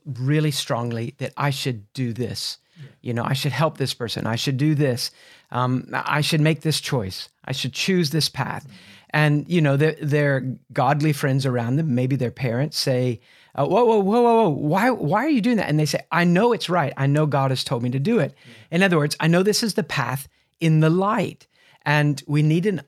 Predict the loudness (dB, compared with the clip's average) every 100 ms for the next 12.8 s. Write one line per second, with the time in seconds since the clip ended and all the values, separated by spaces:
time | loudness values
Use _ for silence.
0 | -6 -4 -2 -2 -4 -4 -10 -12 -8 -6
1 | -6 -8 -10 -10 -8 -8 -8 -14 _ _
2 | _ -6 -4 -4 -2 -2 -2 -2 -2 -2
3 | -2 0 0 -2 -4 -6 -6 -6 -6 -4
4 | -6 -8 _ _ _ _ _ -12 0 2
5 | 4 2 0 0 -2 -4 -2 -6 -8 _
6 | -2 0 0 0 0 -2 -2 0 0 0
7 | 0 -2 -4 -4 -4 -2 0 0 0 -4
8 | -4 -6 -4 -4 -2 -2 -4 -4 -2 -2
9 | -4 -8 -12 -20 _ _ -4 -2 0 0
10 | 2 0 0 -4 -6 -6 -4 -4 -4 -6
11 | -4 -2 -2 -4 -4 -2 0 2 2 0
12 | -2 -6 -6 -10 -6 -6 -6 -8